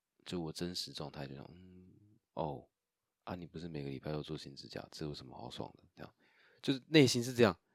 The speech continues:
但当下可能跟这个人不熟的话，“哦，很漂亮。”这样，很熟的话就说，“哎，你问错人了，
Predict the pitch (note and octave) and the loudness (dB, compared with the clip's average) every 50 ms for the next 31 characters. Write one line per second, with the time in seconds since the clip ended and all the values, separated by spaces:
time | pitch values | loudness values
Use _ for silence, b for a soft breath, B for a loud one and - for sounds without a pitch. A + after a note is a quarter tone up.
0 | b b b b C#3+ D3+ C#3+ C3+ C3 C#3 C3+ C#3 D#3+ C#3+ A#2+ - F#2 F2 F2 F2+ | b b b b 6 8 8 8 6 6 6 8 8 6 6 6 4 2 2 2
1 | - A2+ A#2+ B2 C3+ B2 A2 G2+ F#2+ - B2+ B2+ - - E2 E2 F2+ G#2 A#2 C3 | 2 0 2 4 4 4 4 4 2 2 -2 -2 0 0 0 0 2 4 6 8
2 | D3+ E3+ F3 F3 C3+ G2+ F#2+ C3+ B2+ A#2+ B2 A#2 G2+ F#2+ F#2+ F#2 E2 - - b | 8 8 8 6 4 2 2 2 4 4 4 2 2 0 0 -2 -2 -2 -6 b
3 | b b b b b b b - F2+ F2 - F2 E2+ F2 F2+ G2 G#2+ G#2 A2+ A2 | b b b b b b b -10 -8 -6 -2 0 0 0 2 2 0 0 0 0
4 | G#2 E2+ F#2 F2+ D2+ C#2 C2 - - F#2+ F#2+ F2 - G2 F2+ D#2+ C#2 B1 A1+ A1 | 0 0 -2 -4 -6 -10 -14 -14 -12 -12 -12 -10 -6 -4 -4 -4 -4 -4 -6 -10
5 | G#1+ - | -12 -12